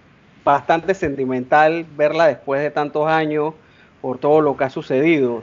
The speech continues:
¿Tú, tú qué opinas de esto? O sea, basado en las situaciones que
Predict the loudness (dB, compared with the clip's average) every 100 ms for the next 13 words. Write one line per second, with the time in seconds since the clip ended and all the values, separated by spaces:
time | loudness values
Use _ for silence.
0 | -6 0 2 4 2 -2 -8 _ _ _
1 | _ _ _ _ -2 2 4 6 6 6
2 | 4 0 -2 -6 -6 -4 -2 -2 -2 2
3 | 4 6 4 2 -4 -8 -6 -8 -8 -8
4 | -8 -6 -4 -4 -4 -4 -2 -6